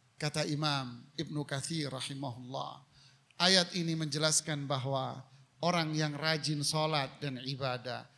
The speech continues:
rezekinya dijamin sama Allah. "Innallaha wa malaikatahu shalluna 'alan nabi,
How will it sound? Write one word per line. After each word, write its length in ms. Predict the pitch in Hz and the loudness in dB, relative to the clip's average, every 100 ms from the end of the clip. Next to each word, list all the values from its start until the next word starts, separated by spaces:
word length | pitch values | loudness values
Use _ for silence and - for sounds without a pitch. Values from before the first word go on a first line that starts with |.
| - - | -18 -8
rezekinya 640 | 165 156 143 165 165 147 | -2 -2 -2 -4 -2 -2
dijamin 720 | 135 123 135 131 135 139 120 | -4 -4 -4 -4 -4 -4 -4
sama 400 | 120 123 123 127 | -8 -6 -6 -6
Allah. 320 | 110 107 123 - - - _ _ _ - - _ _ | -10 -12 -14 -14 -20 -20 _ _ _ -20 -20 _ _
"Innallaha 760 | 175 160 151 139 143 151 151 143 | 0 2 2 2 4 4 4 2
wa 120 | 143 143 | 2 2
malaikatahu 1040 | 143 143 143 139 151 143 143 139 131 135 | 2 2 2 0 -4 -4 -4 -4 -4 -2
shalluna 640 | 131 143 131 135 147 139 127 | 0 0 -2 -4 -6 -4 -4
'alan 300 | 143 143 139 | -2 -4 -4
nabi, 320 | 147 151 | -6 -6